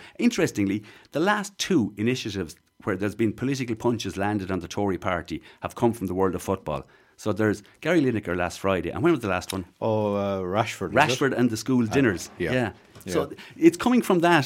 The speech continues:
Speaker 1: <laughs> It's
Speaker 2: It, it's,
Speaker 1: interesting.
Speaker 2: it, it's
Speaker 1: From a
Speaker 2: a,
Speaker 1: cultural
Speaker 2: it,
Speaker 1: U K point of
Speaker 2: yeah,
Speaker 1: view,
Speaker 2: but
Speaker 1: it's coming from the terraces.
Speaker 2: Exactly. But i-, is it a sign, Paul,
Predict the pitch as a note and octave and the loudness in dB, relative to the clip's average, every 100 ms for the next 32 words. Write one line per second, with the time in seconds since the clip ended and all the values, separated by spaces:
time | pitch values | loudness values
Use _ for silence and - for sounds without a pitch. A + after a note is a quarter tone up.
0 | - - D#3 - D3+ G3 - - - - | 2 2 2 4 2 2 0 0 0 6
1 | E3+ - C4 - D3+ E3 C3+ E3+ D#3 - | 6 8 8 8 8 10 10 8 6 8
2 | G3 G3 D#3 C3+ D#3 D#3+ E3+ C3+ C#3+ A#2 | 8 8 6 6 6 6 6 4 2 4
3 | G3 F3 A2 - E3 E3+ D#3+ C#3 B2+ A#2+ | 6 6 6 4 6 8 6 6 4 6
4 | C#3 A#2 A2 G#2 - - C#3 D3 F3+ F3+ | 6 6 2 -6 -8 -2 2 2 2 0
5 | - A2+ D#2+ - B2 C#3 C#3 G#2+ D3 D#3+ | 0 -2 -2 0 2 2 2 2 0 0
6 | D3 C#3+ D#3 F#3+ A3 G3 - C#3+ B2 | 0 0 0 0 0 -4 0 2 4